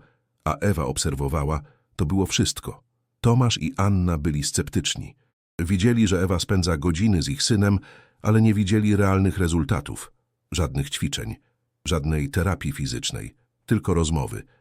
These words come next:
albo raczej monologi, bo Jakub nadal milczał. „Co ona właściwie robi?”, zapytał Tomasz pewnego wieczoru, stojąc z Anną w korytarzu za zamkniętymi drzwiami pokoju syna.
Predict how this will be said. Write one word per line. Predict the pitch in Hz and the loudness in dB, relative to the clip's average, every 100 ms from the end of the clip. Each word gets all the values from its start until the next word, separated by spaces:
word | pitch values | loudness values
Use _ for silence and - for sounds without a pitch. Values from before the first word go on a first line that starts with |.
| _ _ | _ _
albo | - 76 80 | -6 -2 0
raczej | 73 85 | 0 0
monologi, | 80 85 87 87 64 62 - _ _ _ - | 2 4 4 4 0 -6 -10 _ _ _ -4
bo | 80 | -2
Jakub | 76 - 85 - - 95 | -2 -4 -6 -6 -8 0
nadal | 98 69 62 | 0 0 -2
milczał. | 62 62 - 64 57 - _ _ _ _ | -4 -4 -4 -8 -8 -14 _ _ _ _
„Co | 139 | -2
ona | 156 143 | 2 2
właściwie | 117 - 95 85 | 2 0 0 0
robi?”, | 69 62 55 53 _ _ _ _ | 0 -4 -8 -12 _ _ _ _
zapytał | 82 - 80 73 | -4 -2 -2 -2
Tomasz | 71 65 - | -2 -4 -4
pewnego | 71 73 69 | -4 -2 -2
wieczoru, | 67 69 101 85 73 - _ _ | -2 -2 0 0 -2 -6 _ _
stojąc | - 85 78 73 85 | -2 0 0 -2 -4
z | - | -4
Anną | 76 73 76 73 | -2 0 0 -2
w | |
korytarzu | - 73 71 82 78 78 | -2 -4 -2 -2 -2 -2
za | 76 | -2
zamkniętymi | 80 76 80 69 80 78 | -2 -2 -2 -2 0 -2
drzwiami | 69 69 71 78 71 | -2 -2 -2 -2 -2
pokoju | 69 69 64 62 | -4 -6 -6 -4
syna. | - 65 58 | -4 -4 -6